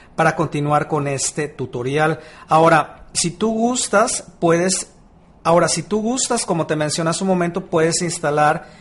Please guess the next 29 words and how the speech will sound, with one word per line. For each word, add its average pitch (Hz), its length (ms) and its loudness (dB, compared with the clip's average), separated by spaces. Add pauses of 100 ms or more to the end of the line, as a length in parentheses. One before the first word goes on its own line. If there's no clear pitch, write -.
(220)
esos 156 260 -4
productos 147 480 -2
de 147 80 -4
ejemplo, 202 640 -2
pero 226 320 2 (180)
inmediatamente 208 880 0
cuando 185 240 0
nosotros 175 460 -4
pasemos 165 460 -2
a 175 80 -2
la 151 100 0
sección 160 420 -4
de 151 140 -4
cómo 175 260 -2
crear 156 240 -2
los 160 200 -6
productos, 160 520 -2
pues 165 200 -4
obviamente 170 400 -2
te 180 100 -6
voy 147 140 0
a 147 40 2
recomendar 143 540 -2
que 156 140 -8
todos 151 480 -2
estos 156 480 -4
que 147 120 -8
no 143 200 0
ocupas, 202 640 0